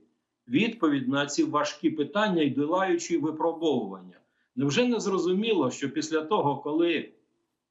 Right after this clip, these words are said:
Шрёдер у підпасинках бігає у Путіна, то вся система влади у Німеччині пронизана диверсантами, шпигунами Кремля?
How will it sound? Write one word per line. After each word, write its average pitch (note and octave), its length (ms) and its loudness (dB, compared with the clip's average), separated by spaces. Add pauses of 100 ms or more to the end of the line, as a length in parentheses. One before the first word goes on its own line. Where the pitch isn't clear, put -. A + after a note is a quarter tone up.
(220)
Шрёдер D3+ 600 2 (520)
у D#3 160 2
підпасинках E3 1000 0
бігає C#3+ 580 0
у C#3+ 120 -6
Путіна, B2+ 600 -2 (400)
то E3+ 200 2
вся E3+ 560 0
система D3+ 720 0
влади B2+ 680 -2 (180)
у C3 320 -2
Німеччині D3 640 0
пронизана C#3+ 1000 0
диверсантами, C#3 880 0
шпигунами C3+ 800 0
Кремля? A#2+ 520 -2